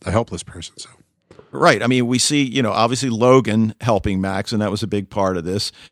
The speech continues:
Speaker 2: Uh, you know, that guy that she meets in jail, uh, obviously
Speaker 1: Break.
Speaker 2: helps Max, who, uh, Break, right? Even Maria, when she first gets placed with the warden, uh, Maria helps Max 'cause she's still out of it at that point.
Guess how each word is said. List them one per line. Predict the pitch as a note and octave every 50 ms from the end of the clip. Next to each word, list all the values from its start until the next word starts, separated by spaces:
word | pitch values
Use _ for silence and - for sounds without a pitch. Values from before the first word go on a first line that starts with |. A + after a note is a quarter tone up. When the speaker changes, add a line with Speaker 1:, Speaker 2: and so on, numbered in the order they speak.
| _ _ -
Speaker 2:
Uh, | G#2+ G#2+ G#2+ G#2 G2+ G2+ -
you | - A#2+
know, | A#2 A2+
that | A2 A#2 A2 -
guy | - C#3+ D3 D3 C#3+ C#3+ C#3+ C#3
that | A#2 - C3 A2+
she | - - - C3
meets | A#2+ A#2+ B2 A#2+ - -
in | B2+ B2 B2
jail, | - A2+ A2+ G2+ F#2+ F2+ F2+ F#2+ G2+ G#2 - _ _ _ _ _ _ _ _ _ _ -
uh, | G2 F#2+ F#2 F#2 F#2 F#2 F2 E2 - -
obviously | - G#2 G#2 F#2+ G#2+ - - G#2
Speaker 1:
Break. | C3 B2
Speaker 2:
helps | G#2+ G2 - - -
Max, | G#2 G2+ F#2+ F2+ G2 G2 - - - A#2 _ -
who, | G#2 G2 - _ _ _ _ _ - G2
uh, | F#2+ F2+
Break, | E2+ F2 A#2 A#2 A2 G#2 G#2 -
right? | G#2 G#2 G2 G2+ - _ - _ _ _
Even | - D3 F3 F#3+ G#3 F3+
Maria, | E3 D#3+ D3 D#3 G#3 A#3+ A#3 D3 A2
when | A2 B2 A#2+
she | - -
first | A#2+ - - D3+ D3 D3 - - - -
gets | C3 B2 A2+ - -
placed | - _ _ - - C#3 C3+ C3+ B2+ - -
with | A2 A#2 A2 -
the | A2+ G#2+
warden, | G2+ B2 D#3+ G3 G#3 F3+ B2 A2 A2+ A2+ - - - - _ _ -
uh, | G#2+ A2 A2 G#2+
Maria | A2 A2+ B2+ D#3 G3+ - G#3
helps | C3 A2+ G#2+ F#2+ - - G#2+
Max | G#2 G2 G2+ F#2 - - -
'cause | - - B2 G#2+ - -
she's | - - - - C3+ -
still | - - - E3+ G3+ G#3 D#3 -
out | A#2 G#2+ G#2 G#2
of | G2+ E2+
it | G2+
at | F#2+ F#2 -
that | G2+ G2 F#2+ - -
point. | - A2 G#2 G#2+ A2+ -